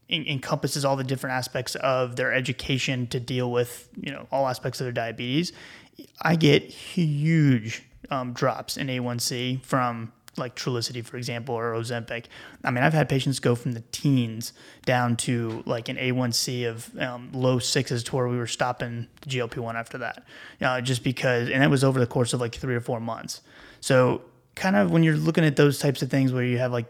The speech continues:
you know, this set A one C, I don't want you to get confused and see that and say, "Oh, well, you know, if the patient's A one C is an eleven now and we had a G L P one, we're only gonna get to a nine."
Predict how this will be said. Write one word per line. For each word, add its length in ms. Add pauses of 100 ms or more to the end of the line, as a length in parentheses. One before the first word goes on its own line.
you 120
know, 100
this 440
set 360
A 120
one 180
C, 420 (140)
I 80
don't 160
want 220
you 60
to 60
get 220
confused 500
and 100
see 160
that 120
and 100
say, 180
"Oh, 200
well, 340 (300)
you 80
know, 60
if 80
the 80
patient's 480
A 80
one 140
C 120
is 100
an 80
eleven 440
now 400
and 200
we 140
had 160
a 40
G 140
L 80
P 120
one, 120
we're 100
only 200
gonna 140
get 120
to 100
a 40
nine." 360